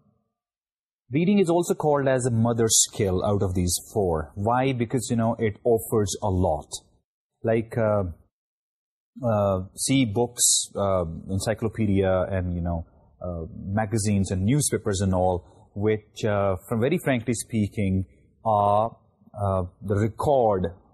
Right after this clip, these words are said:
or, uh, the stock of, uh, man's, uh, knowledge, like, you know, uh, the history of man's knowledge, I would say. And this all, like, you know, the knowledge human beings endeavors, their discoveries, their inventions, you know,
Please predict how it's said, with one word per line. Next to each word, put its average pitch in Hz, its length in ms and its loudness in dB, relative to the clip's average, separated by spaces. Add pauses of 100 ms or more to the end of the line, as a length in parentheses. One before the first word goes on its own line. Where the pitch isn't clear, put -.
or, 92 460 0
uh, 85 60 -2
the 95 100 -4
stock 113 500 0
of, 95 140 -2 (180)
uh, 87 320 0
man's, 92 560 0 (600)
uh, 87 400 0
knowledge, 98 480 0 (100)
like, 87 240 -2
you 90 80 -4
know, 87 240 -4 (160)
uh, 78 260 -14
the 90 120 -10
history 131 360 0
of 101 160 -2
man's 92 380 -2
knowledge, 85 300 -2
I 82 100 -4
would 85 220 -4
say. 95 260 -2 (300)
And 123 160 0
this 131 160 0
all, 170 340 4
like, 127 260 0
you 131 60 -2
know, 117 120 0
the 107 100 -2
knowledge 104 400 0
human 113 320 0
beings 101 320 0
endeavors, 95 680 0
their 95 100 -2
discoveries, 95 680 -2
their 95 120 0
inventions, 95 720 -2
you 98 60 -2
know, 90 260 -2